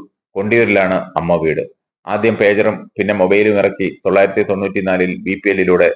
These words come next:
രാജീവ് സാങ്കേതിക വളർച്ചയുടെ സഹയാത്രികനായി. രണ്ടായിരത്തി അഞ്ചിൽ ജൂപ്പിറ്റർ ക്യാപിറ്റൽ രൂപീകരിച്ച് ബിസിനസ് ലോകം വിപുലമാക്കി. രണ്ടായിരത്തി ആറ് മുതൽ കർണാടകയിൽ നിന്ന് തുടർച്ചയായി മൂന്ന് തവണ രാജ്യസഭയിലെത്തി.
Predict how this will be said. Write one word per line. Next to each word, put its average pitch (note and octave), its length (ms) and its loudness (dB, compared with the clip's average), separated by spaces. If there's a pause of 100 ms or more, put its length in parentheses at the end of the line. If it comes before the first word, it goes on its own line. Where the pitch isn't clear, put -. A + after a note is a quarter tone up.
രാജീവ് F2 400 0 (220)
സാങ്കേതിക G#2+ 540 -2 (160)
വളർച്ചയുടെ F2 560 0
സഹയാത്രികനായി. D#2 760 -2 (380)
രണ്ടായിരത്തി C3+ 360 0
അഞ്ചിൽ A#2+ 280 -2 (460)
ജൂപ്പിറ്റർ A#2+ 420 -2
ക്യാപിറ്റൽ G2+ 540 0
രൂപീകരിച്ച് F#2+ 500 -2
ബിസിനസ് F#2+ 440 -2
ലോകം F2+ 240 0 (140)
വിപുലമാക്കി. D#2+ 580 -2 (360)
രണ്ടായിരത്തി B2+ 320 2
ആറ് A#2 220 2
മുതൽ F#2+ 220 2 (160)
കർണാടകയിൽ A2 600 0
നിന്ന് G2+ 220 -2
തുടർച്ചയായി G2 520 0
മൂന്ന് G2 280 -2
തവണ F2+ 260 4 (220)
രാജ്യസഭയിലെത്തി. E2+ 800 -2